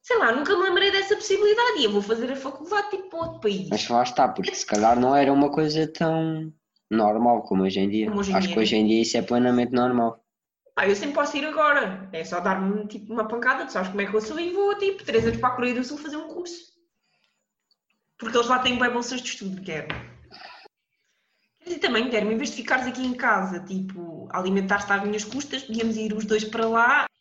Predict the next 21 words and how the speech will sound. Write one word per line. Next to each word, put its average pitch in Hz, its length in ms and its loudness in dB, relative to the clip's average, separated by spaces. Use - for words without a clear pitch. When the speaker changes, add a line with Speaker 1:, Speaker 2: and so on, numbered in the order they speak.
Speaker 2:
Ah, 110 100 0
digo-te 110 340 0
já 123 280 6
que, 110 140 0
hum, 107 520 2
os 104 200 -2
Speaker 1:
Ah, 104 180 0
deve 208 260 4
haver 98 120 6
Speaker 2:
apartamentos 233 80 4
Speaker 1:
lojas - 100 4
de - 60 8
Speaker 2:
lá, 113 260 8
Speaker 1:
ténis. - 640 -6
Speaker 2:
os 104 180 -2
apartamentos 98 680 0
lá 98 240 4
têm 90 320 -2
dez 90 400 0
metros 87 300 -4
quadrados 98 760 -2